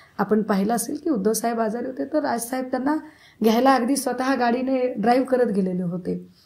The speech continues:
पण हे झालं कौटुंबिक नातं. Political relationship काय असेल, ही relationship दोन political लीडर्सनी ठरवायची आहे.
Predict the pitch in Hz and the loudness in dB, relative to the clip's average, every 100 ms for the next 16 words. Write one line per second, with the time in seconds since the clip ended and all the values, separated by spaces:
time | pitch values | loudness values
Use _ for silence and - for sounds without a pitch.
0 | _ - 285 339 311 - - _ _ _ | _ 2 6 6 4 -2 -20 _ _ _
1 | _ - 233 320 262 311 311 247 - 285 | _ 2 6 6 6 4 4 2 4 2
2 | 285 - 180 180 214 262 - _ _ _ | 2 0 -4 -4 -6 -10 -14 _ _ _
3 | - 247 294 - 330 339 349 302 294 294 | -2 6 6 8 6 6 6 6 6 4
4 | 294 277 - 269 262 233 220 196 180 220 | 4 4 2 0 0 2 4 2 0 -4
5 | 262 - _ _ - 285 320 262 240 - | -6 -8 _ _ 4 8 8 6 0 0
6 | 226 220 - 277 - 185 180 269 302 247 | -2 -2 -2 -2 -2 0 4 4 4 2
7 | 240 247 247 269 262 214 214 226 220 - | -4 -2 -2 0 2 4 4 4 0 -4
8 | 214 - 175 170 170 - 190 | -6 -4 -4 -2 -6 -6 -8